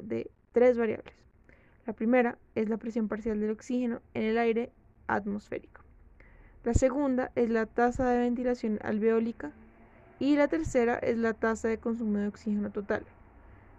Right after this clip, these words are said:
Si las primeros dos, si las primeras dos variables de consumo de oxi-, eh, perdón, perdón, si las primeras dos variables decrecen y todo lo demás permanece constante,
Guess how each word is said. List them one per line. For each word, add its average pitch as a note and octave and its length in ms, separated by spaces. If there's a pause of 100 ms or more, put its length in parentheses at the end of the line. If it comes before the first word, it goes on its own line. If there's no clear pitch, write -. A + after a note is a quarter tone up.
(260)
Si C4+ 180
las C4 180
primeros C4 720 (160)
dos, G#3+ 640 (1600)
si B3+ 100
las B3 140
primeras A#3 460
dos C#4 240
variables B3+ 580 (180)
de G#3+ 100
consumo A3 520
de A3+ 120
oxi-, A#3 420 (140)
eh, G#3 400
perdón, G3+ 240 (480)
perdón, A3 240
si A#3 100
las A#3+ 200
primeras B3 460
dos C#4 240
variables C4+ 760 (500)
decrecen A#3 640 (640)
y A3+ 120 (120)
todo A#3+ 260
lo B3 120
demás A#3+ 380
permanece G#3 520
constante, B3 640